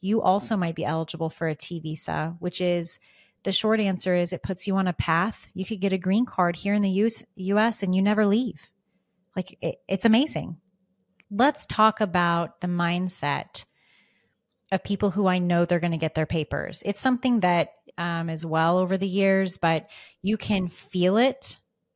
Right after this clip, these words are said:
Uh, you can almost smell it, but if you're meeting with us by Zoom, we, you know, you shouldn't be able to smell it, but you literally can feel it when someone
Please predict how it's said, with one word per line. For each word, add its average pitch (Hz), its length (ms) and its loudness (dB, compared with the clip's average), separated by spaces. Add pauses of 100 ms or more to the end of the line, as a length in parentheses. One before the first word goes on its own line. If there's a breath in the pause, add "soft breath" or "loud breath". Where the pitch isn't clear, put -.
(120)
Uh, 175 100 0
you 180 220 0
can 202 160 -2
almost 240 460 4
smell 220 320 8
it, 156 220 6
but 175 120 6
if 165 220 0
you're 165 320 0
meeting 175 340 0
with 160 160 0
us 160 180 0
by 165 180 6
Zoom, 160 300 2
we, 156 260 0
you 160 120 -8
know, 156 280 -2
you 156 100 -10
shouldn't 170 340 -8
be 170 60 0
able 165 160 0
to 156 60 -8
smell 160 280 -2
it, 143 140 0
but 180 220 4 (280 loud breath)
you 233 160 2
literally 240 480 6
can 185 280 -8
feel 190 300 0
it 165 180 -2
when 180 160 0
someone 190 600 2